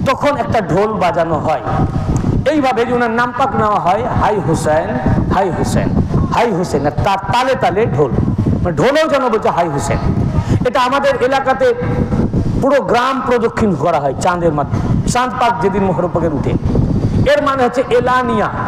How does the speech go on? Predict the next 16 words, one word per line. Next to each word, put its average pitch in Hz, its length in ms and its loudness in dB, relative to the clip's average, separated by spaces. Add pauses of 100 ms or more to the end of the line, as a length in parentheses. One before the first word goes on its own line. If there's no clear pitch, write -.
এলান। 214 280 0 (920)
এই 214 100 2
ঢোলের 285 440 2
মাধ্যমে, 269 320 0
যেমন 262 200 0
এখনো 311 340 0
অনেক 277 500 0
গ্রামে 262 340 0
আছে 233 180 0
না, 269 120 0
এলান 233 280 2
করার 233 280 0
জন্য 202 340 0 (440)
হয়তো, 494 420 0
আহ, 214 1040 2
জমির 269 420 2